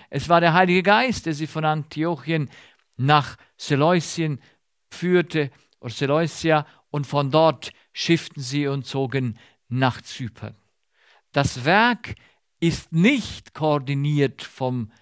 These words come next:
dem, der es ausführt, sondern von Gott durch den Heiligen Geist. Die Bestätigung der Richtigkeit der Arbeit ist auch Gottes Werk.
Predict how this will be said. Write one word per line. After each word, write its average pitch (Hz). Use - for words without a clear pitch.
dem, 139
der 131
es 123
ausführt, 120
sondern 143
von -
Gott -
durch 120
den 107
Heiligen 113
Geist. -
Die 147
Bestätigung 170
der 147
Richtigkeit 170
der 143
Arbeit 117
ist 151
auch 185
Gottes 123
Werk. 101